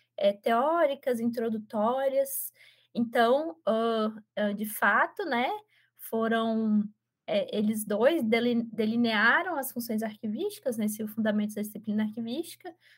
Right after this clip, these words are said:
mas isso tá melhor explicado em outras obras. Uma outra obra, assim, um outro fato que eu queria destacar é que todo texto, ah, mais dos anos noventa, anos dois mil, assim,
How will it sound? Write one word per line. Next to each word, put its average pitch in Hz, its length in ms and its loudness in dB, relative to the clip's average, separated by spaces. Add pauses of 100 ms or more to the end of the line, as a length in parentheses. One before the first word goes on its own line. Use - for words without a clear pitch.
(120)
mas 233 220 2
isso - 220 -6
tá 269 160 2
melhor 277 340 2
explicado 269 880 -2 (300)
em 240 100 2
outras 285 500 2
obras. - 520 -4 (440)
Uma 262 200 6
outra 415 340 2
obra, 269 380 4
assim, 240 260 -2
um 226 140 0
outro 233 240 -4
fato - 580 -2
que 214 120 -10
eu 214 60 -2
queria 202 300 -6
destacar 226 760 -4 (600)
é 226 60 -2
que 214 120 -10 (120)
todo 285 440 0
texto, 220 800 0
ah, 202 80 -2
mais 208 800 -4
dos 208 160 -8
anos 208 240 -4
noventa, 220 800 -4
anos 202 340 -4
dois 202 300 -4
mil, 208 220 0
assim, 202 440 -6